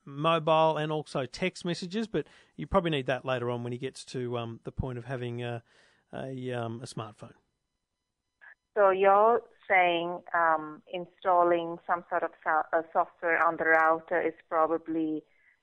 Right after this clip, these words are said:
Speaker 2: not. I, the reason I
Speaker 1: I'm just
Speaker 2: thought
Speaker 1: not
Speaker 2: about
Speaker 1: sure
Speaker 2: the
Speaker 1: that's
Speaker 2: router
Speaker 1: possible. I'm not sure that's possible. You'd need to speak to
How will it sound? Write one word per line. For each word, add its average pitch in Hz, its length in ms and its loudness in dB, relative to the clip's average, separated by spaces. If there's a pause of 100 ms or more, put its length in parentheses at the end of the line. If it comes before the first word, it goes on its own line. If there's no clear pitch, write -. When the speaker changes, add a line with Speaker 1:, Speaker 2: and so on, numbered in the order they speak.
Speaker 2:
not. 175 240 2 (100)
I, 196 120 4 (280)
the 190 80 -2
reason 262 380 -2
I 180 220 4 (320)
Speaker 1:
I'm 226 180 2
just 202 140 4
Speaker 2:
thought 185 60 6
Speaker 1:
not 208 80 8
Speaker 2:
about 180 140 6
Speaker 1:
sure 196 140 6
Speaker 2:
the 170 80 6
Speaker 1:
that's 160 140 4
Speaker 2:
router 165 120 -10 (100)
Speaker 1:
possible. 147 500 2 (200)
I'm 165 140 0
not 185 160 0
sure 180 120 0
that's 160 160 -2
possible. 123 500 -6
You'd 151 140 -4
need 202 180 2
to 226 40 0
speak - 280 -2
to - 100 -8